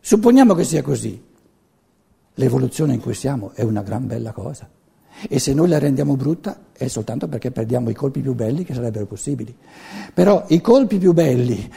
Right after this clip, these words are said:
che sarebbero possibili non possono venire impos-, venirci imp-, imposti, perché non sarebbero belli. Quindi il più bello dell'evoluzione viene lasciato alla libertà dell'uomo, per forza, se no non è il più bello. E siccome è lasciato alla libertà, è possibile ometterlo.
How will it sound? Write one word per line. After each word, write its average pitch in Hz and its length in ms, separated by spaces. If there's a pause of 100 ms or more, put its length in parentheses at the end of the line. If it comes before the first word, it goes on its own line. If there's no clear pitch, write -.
(160)
che 165 100
sarebbero 175 340
possibili 147 760
non 156 260
possono 202 380
venire 160 280
impos-, 151 500
venirci 156 520
imp-, 135 220 (160)
imposti, 143 720
perché - 320
non 120 100
sarebbero 127 340
belli. 127 460 (680)
Quindi 196 420
il 226 160
più 214 200
bello 214 440
dell'evoluzione 151 920
viene 160 280
lasciato 180 500
alla 147 240
libertà 156 400
dell'uomo, 131 480
per - 140
forza, 131 360
se - 120
no 123 100
non 135 160
è 127 60
il 127 60
più 131 120
bello. 107 380 (760)
E 170 100
siccome 254 380
è 214 40
lasciato 190 340
alla 190 120
libertà, 190 760
è 156 120
possibile 220 540
ometterlo. 120 640